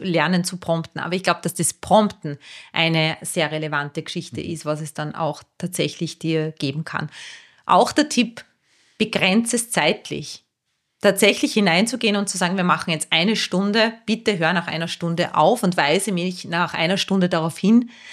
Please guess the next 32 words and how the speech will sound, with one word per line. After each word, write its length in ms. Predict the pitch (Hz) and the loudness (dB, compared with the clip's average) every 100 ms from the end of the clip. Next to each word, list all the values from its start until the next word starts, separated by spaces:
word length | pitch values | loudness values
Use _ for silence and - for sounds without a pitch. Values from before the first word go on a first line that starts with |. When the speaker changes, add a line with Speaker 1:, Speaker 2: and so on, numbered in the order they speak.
| - | -4
Speaker 1:
dass 160 | 190 185 | -2 0
es 100 | 190 | 2
jetzt 260 | 175 - | 2 2
genug 400 | - 175 226 240 277 | 2 6 6 6 4
ist 280 | 294 302 - - - | 4 4 -4 -14 -2
und 220 | 208 202 | 0 4
dass 200 | 190 185 | 2 2
ich 160 | 202 - | -2 0
dann, 480 | 175 160 180 185 - _ _ _ _ _ | 0 2 2 0 -4 _ _ _ _ _
dass 280 | - 185 190 | -4 0 4
wir 80 | 196 | 6
uns 160 | 180 185 | 6 6
morgen 280 | 151 151 | 4 4
wieder 160 | 160 156 | 0 -2
treffen 400 | - 143 - 180 | -2 -4 -4 -6
oder 160 | 175 160 | -2 0
übermorgen 500 | 160 156 135 135 147 | 0 0 -4 -8 -12
wieder 160 | - | -14
treffen. 560 | - - - - 143 90 | -14 -16 -16 -16 -16 -14
Speaker 2:
Mhm. 140 | 113 - - - | -16 -18 -20 -4
Speaker 1:
Fällt 260 | - 185 | 0 2
dir 100 | 226 | 6
noch 120 | 240 262 | 6 6
was 160 | 254 | 2
ein? 460 | 214 165 196 262 277 _ _ | 2 2 4 2 -2 _ _
Wie 480 | - 180 220 220 226 - - | -8 -2 0 0 -4 -8 -2
könnte 240 | 196 196 226 | 0 2 2
man 240 | 214 220 - - | 4 2 -4 -8
jetzt 320 | 180 175 175 | -2 0 0
schon, 100 | 214 | -2
wir 140 | 196 | -2
sind 280 | 190 190 - | -2 -6 -8